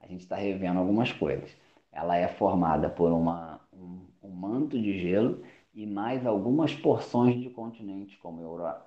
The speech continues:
Eurásia e América. Isso é que forma a região polar do Ártico.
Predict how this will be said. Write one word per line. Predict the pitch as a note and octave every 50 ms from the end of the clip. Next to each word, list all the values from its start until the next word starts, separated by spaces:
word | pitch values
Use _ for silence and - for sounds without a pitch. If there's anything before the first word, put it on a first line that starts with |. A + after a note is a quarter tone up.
| _ _
Eurásia | - F#2 E2 E2 D#2+ D#2+ E2 F2+ G2 G#2 - C3+ C#3+ C#3 - - -
e | - A#2 C3 D3 D3 D3 -
América. | B2 B2 B2 A2+ G2 F#2 F2+ F2+ - - - - - _ _ _ _ _ _ - _ _ _ _ _ _ _
Isso | - - - - -
é | G#2
que | G2+ - A2+
forma | - - - F2+ F2 F2+ F#2+ G2 G2+ G#2+ G#2+ - - - - _ _ _ _ _ _ _ _ _ _ _ _ _ -
a | G2 F#2+
região | F#2 F#2 F2+ F2+ F#2 F2 F#2 F#2+
polar | F2+ F#2 F2 F#2 G2 G2 G2
do | G#2 G2+ G2+
Ártico. | F2+ E2+ - - - - - -